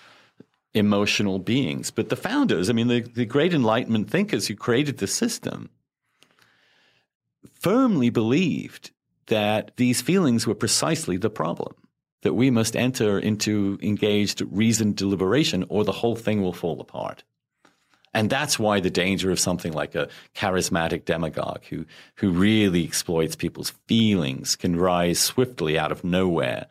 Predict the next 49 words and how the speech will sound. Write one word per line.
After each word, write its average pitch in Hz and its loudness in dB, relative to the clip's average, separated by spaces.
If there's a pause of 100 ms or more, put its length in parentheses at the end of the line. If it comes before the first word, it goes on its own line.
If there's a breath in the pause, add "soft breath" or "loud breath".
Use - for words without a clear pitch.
(340 loud breath)
to - 0
real 82 2
power. - -6 (600 loud breath)
And 110 0
the 104 4
truth 185 0
is 107 -2
the 101 2
feelings 127 2
that - 0
Trump 113 -2
is 85 -2
evoking 85 0
are 76 0
far 165 -2
stronger - 0
than 87 -2
the 78 2
feelings 73 -2
that - -6
Hillary 78 -2
Clinton - -4
can 92 -4
or 87 -2
will - 2
evoke. - -8 (720 loud breath)
And 92 2
you 110 2
want 127 4
a 117 4
republic 107 0
of - -4
feelings, 92 2
you're 95 -2
gonna 98 0
end 101 2
up 95 0
with 90 -4
some 92 2
of 82 -2
the 87 2
worst 85 -2 (640 soft breath)
feelings 80 0
you 82 -4
can 85 -2
imagine. 80 -4
And 104 2
that 117 -2
prompting, 123 0